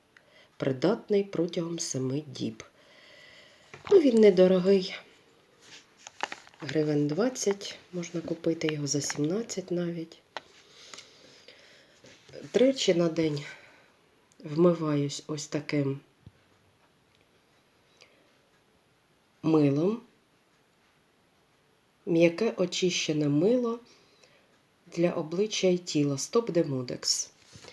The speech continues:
І також із цієї серії мені добавили такі краплі. Двадцять-тридцять крапель на день, тричі на день.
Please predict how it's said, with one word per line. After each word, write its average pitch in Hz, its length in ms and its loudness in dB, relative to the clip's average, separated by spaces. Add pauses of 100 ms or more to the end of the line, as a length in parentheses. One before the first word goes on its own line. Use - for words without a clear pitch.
(300)
І 262 200 4
також 220 480 0
із 190 160 0
цієї 170 500 2
серії 214 720 2 (280)
мені 175 240 0
добавили 175 560 0
такі 151 340 -8
краплі. 156 600 0 (2250)
Двадцять-тридцять 196 1080 2
крапель 170 460 -2
на 147 240 2
день, 185 380 0
тричі 156 600 -2
на 175 140 -2
день. 120 380 -4